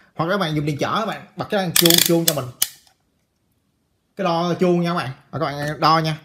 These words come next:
Các bạn chập, lấy, lấy que đo các bạn, ờ, mẫu đầu các bạn chích vô cái tụ đó. Tại vì tụ điện trở nó có hai đầu nha các bạn. Đây là một cái tụ nè, các bạn chích vô một cái chơi chân tụ nha. Rồi bạn,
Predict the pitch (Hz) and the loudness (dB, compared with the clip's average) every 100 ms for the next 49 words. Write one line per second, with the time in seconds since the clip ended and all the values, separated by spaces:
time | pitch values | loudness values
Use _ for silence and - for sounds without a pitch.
0 | _ _ _ _ _ _ _ _ _ _ | _ _ _ _ _ _ _ _ _ _
1 | - 175 131 147 139 - _ _ _ _ | -2 -2 2 0 0 -6 _ _ _ _
2 | _ _ _ _ _ _ - 202 208 - | _ _ _ _ _ _ -2 -2 -2 -12
3 | _ _ _ _ _ _ - 190 175 160 | _ _ _ _ _ _ -4 0 2 2
4 | 165 170 160 131 143 139 127 - _ _ | 0 -2 -2 -2 -2 -2 -4 -10 _ _
5 | _ _ _ - 143 175 196 170 147 214 | _ _ _ -6 2 4 4 2 -2 4
6 | 196 202 135 170 220 226 - _ _ _ | 4 4 2 6 6 4 -8 _ _ _
7 | - 156 160 147 143 160 175 175 160 143 | 0 2 2 2 0 0 -4 -4 0 0
8 | 123 247 247 226 190 165 135 160 156 139 | 0 0 0 2 4 4 2 0 -2 -4
9 | - - _ _ _ _ _ - 165 165 | -20 -20 _ _ _ _ _ 0 2 2
10 | 151 196 135 147 147 139 - - 170 - | 0 0 0 0 -2 -2 -8 -8 -6 -4
11 | 226 190 160 135 202 180 175 170 156 120 | 0 2 2 2 0 2 2 2 0 -2
12 | 139 156 147 - _ _ - 143 151 143 | 0 -2 -4 -12 _ _ -4 -2 0 -4